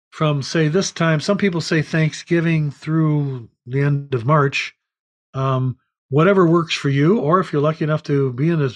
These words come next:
a state where you drive all twelve months out of the year, or at least maybe eight or nine, go ahead and send us a note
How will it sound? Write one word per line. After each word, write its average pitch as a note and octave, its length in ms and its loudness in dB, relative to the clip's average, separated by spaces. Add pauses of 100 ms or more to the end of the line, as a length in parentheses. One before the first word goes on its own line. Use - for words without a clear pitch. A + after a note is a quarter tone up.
(100)
a A#2+ 60 -12
state D3+ 300 0
where C#3 100 0
you C3 120 2
drive C3+ 360 0
all C3+ 160 -2
twelve B2+ 320 -4
months A#2+ 240 -4
out A#2 100 -4
of A2 60 -8
the A2+ 80 -4
year, F3 280 0 (320)
or C#3 80 0
at B2+ 80 0
least C#3 220 0
maybe C3 260 2
eight C#3+ 80 2
or C3+ 100 0
nine, C3 240 0
go D#3 120 -2
ahead F#3 180 0
and D#3+ 80 -4
send A3+ 180 -2
us - 140 -4
a D3 60 0
note A#2+ 280 -2